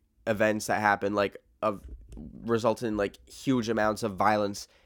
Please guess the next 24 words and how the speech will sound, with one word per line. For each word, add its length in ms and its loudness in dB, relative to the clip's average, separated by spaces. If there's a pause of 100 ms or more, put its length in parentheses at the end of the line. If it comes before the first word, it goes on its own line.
and 260 -2
loss 240 6
of 140 -6
life 260 2
and 100 -2
injuries 640 -2 (460)
are 540 8 (1080)
due 220 2
to, 120 0
like, 200 0
the 80 2
mental 400 2
health 240 4
crisis 400 2
in 80 -2
this 120 0
country 440 0
and 240 2
the 260 0
zero 500 6
social 440 0
fabric 560 2
to, 200 0
like, 380 2